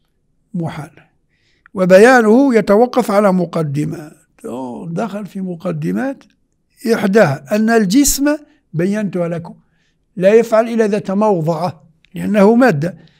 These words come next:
أن الجسم لا يكون علة إلا بعد صيرورة شخص معين، يعني يتموضع، يتشخص ويتموضع، وهو ظاهر، هذا بين، لأنه إنما يؤثر إذا صار موجودا في الفعل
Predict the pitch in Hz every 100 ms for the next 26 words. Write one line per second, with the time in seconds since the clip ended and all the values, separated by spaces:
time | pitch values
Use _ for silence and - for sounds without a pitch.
0 | _ _ _ _ - 208 220 202 254 -
1 | 240 262 233 208 214 208 190 240 240 233
2 | 262 233 202 226 208 180 190 - 202 202
3 | 190 196 190 208 254 254 262 - 240 262
4 | - 254 233 202 165 175 170 170 170 175
5 | 190 196 233 - 170 196 180 156 156 -
6 | _ _ _ _ _ _ 190 156 180 233
7 | 233 226 220 180 175 151 156 156 151 190
8 | - _ _ _ _ _ 214 196 220 208
9 | 226 165 170 226 - _ - 151 151 170
10 | 156 156 180 - - _ _ _ 170 180
11 | 202 170 180 214 196 175 170 185 233 -
12 | 233 190 170 175 214 226 214 214 202 202
13 | 254 220 190 208 202 269 247